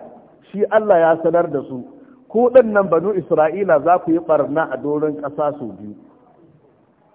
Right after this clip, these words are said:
Ɓarna. "لتفسدن في الأرض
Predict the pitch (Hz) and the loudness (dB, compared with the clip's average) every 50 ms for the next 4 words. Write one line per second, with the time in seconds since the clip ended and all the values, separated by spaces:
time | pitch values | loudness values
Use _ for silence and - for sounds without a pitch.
0 | _ _ _ _ _ _ _ _ _ _ _ _ _ _ - 151 - - 165 180 | _ _ _ _ _ _ _ _ _ _ _ _ _ _ 0 2 2 2 2 0
1 | 165 - - - - - - - - _ _ _ _ _ _ _ _ _ _ _ | 0 0 -4 -12 -18 -20 -20 -20 -20 _ _ _ _ _ _ _ _ _ _ _
2 | _ _ _ _ _ _ _ _ _ _ _ _ _ - 139 156 147 - 156 - | _ _ _ _ _ _ _ _ _ _ _ _ _ -6 -6 -4 -4 -4 -8 -8
3 | - 165 165 175 220 220 214 190 160 170 165 - 185 214 208 190 190 | -6 -6 -2 -2 0 0 2 0 0 0 -2 0 2 2 2 2 -2